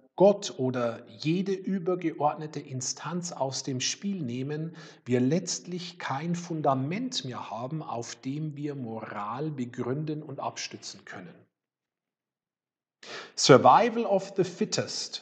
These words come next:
lehrt uns etwas anderes als Respekt, Wertschätzung, Innovation, Erneuerung und Teamgeist. Bei Survival of the Fittest, da geht es um ich, mich, meiner, mir. Und deswegen ist die Frage sehr entscheidend,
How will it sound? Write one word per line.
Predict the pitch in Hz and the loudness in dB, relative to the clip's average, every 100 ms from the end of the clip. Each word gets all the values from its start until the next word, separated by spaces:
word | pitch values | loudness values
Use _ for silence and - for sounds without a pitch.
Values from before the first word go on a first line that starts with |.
| 117 | -4
lehrt | 120 143 170 - | 2 4 2 -2
uns | 156 170 - - | -4 -2 -2 -6
etwas | 151 - 135 - - | -10 -6 -4 -4 0
anderes | 143 131 123 101 - - | 0 0 -2 -2 -6 -6
als | 110 107 - - - - | -8 -6 -4 -6 -6 -6
Respekt, | 101 - - 135 135 - - _ _ | -6 -6 -4 -4 -4 -14 -18 _ _
Wertschätzung, | - 123 131 - 120 - - 127 127 - | -4 -2 0 -2 -6 -6 -6 -6 -6 -8
Innovation, | 123 110 113 113 - 123 120 131 127 | -8 -4 -4 -2 -2 -2 -4 -6 -6
Erneuerung | 117 107 113 123 127 123 120 | -6 -4 -2 -2 -2 -2 -6
und | 110 | -8
Teamgeist. | - 170 143 104 101 113 127 - - - - - _ | -2 0 2 6 6 6 2 -2 -6 -20 -20 -20 _
Bei | - 117 | 0 2
Survival | 113 117 107 120 175 175 | 2 -2 -2 -2 -2 -4
of | 160 139 | -6 -6
the | 143 | -12
Fittest, | - 175 170 127 - - | -4 -4 -2 -2 -2 -4
da | 120 | -6
geht | 123 120 | -6 -8
es | 120 - - | -8 -8 -6
um | 123 120 | -6 -6
ich, | 131 123 - | -8 -12 -12
mich, | 120 - | -14 -12
meiner, | 107 107 107 110 | -10 -10 -10 -14
mir. | 107 110 92 - _ _ - - - | -12 -12 -14 -18 _ _ -20 -20 -12
Und | 110 104 | -4 -2
deswegen | 131 - 139 143 | 0 0 -4 -6
ist | 127 - - | -6 -8 -8
die | 120 | -12
Frage | - - 120 147 | -6 -2 -2 -2
sehr | 143 147 127 | -4 -6 -8
entscheidend, | 123 - 143 139 113 107 | -10 -8 -8 -10 -12 -14